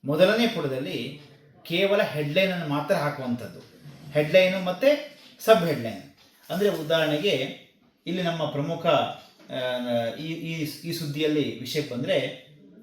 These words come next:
ಮೃತ ಸಂತೋಷ್ ತಂದೆ ಜೊತೆ ವಿಶ್ವಕರ್ಮ ಸಂದರ್ಶನ, ಸಂತೋಷ್ ಆತ್ಮಹತ್ಯೆ ಹಿಂದಿದೆ ಅಪ್ರಾಪ್ತ ಹುಡುಗಿಯರ ಕರಾಳ ದಂಧೆ ಜಾಲ, ಕ್ವಶನ್ ಮಾರ್ಕ್,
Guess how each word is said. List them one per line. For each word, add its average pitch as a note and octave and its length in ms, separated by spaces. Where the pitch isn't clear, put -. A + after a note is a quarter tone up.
ಮೃತ E3 220
ಸಂತೋಷ್ D#3+ 560
ತಂದೆ D3+ 300
ಜೊತೆ D#3+ 580
ವಿಶ್ವಕರ್ಮ D3+ 380
ಸಂದರ್ಶನ, B2 540
ಸಂತೋಷ್ F3+ 440
ಆತ್ಮಹತ್ಯೆ D#3+ 600
ಹಿಂದಿದೆ D3 540
ಅಪ್ರಾಪ್ತ F3 560
ಹುಡುಗಿಯರ C#3+ 460
ಕರಾಳ C#3 420
ದಂಧೆ B2 300
ಜಾಲ, G2+ 300
ಕ್ವಶನ್ C#3 340
ಮಾರ್ಕ್, - 320